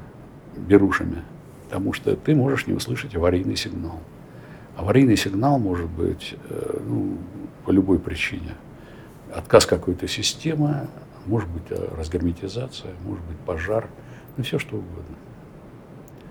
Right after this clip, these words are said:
Вот так шумит космос. А в открытом космосе, наоборот, все звуки приглушены.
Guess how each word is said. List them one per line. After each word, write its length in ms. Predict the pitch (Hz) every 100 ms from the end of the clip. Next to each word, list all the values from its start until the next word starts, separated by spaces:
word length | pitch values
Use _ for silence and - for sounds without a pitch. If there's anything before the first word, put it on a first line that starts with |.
| - - - - -
Вот 220 | - -
так 180 | 170 175
шумит 260 | 165 170 -
космос. 420 | 117 - 131 - - - - - - - - -
А 80 | 101
в 60 |
открытом 440 | 117 - 214 214 156
космосе, 400 | 185 185 156 -
наоборот, 420 | - 135 135 98
все 140 | -
звуки 320 | 120 135 151 -
приглушены. 680 | 117 123 127 104 87 87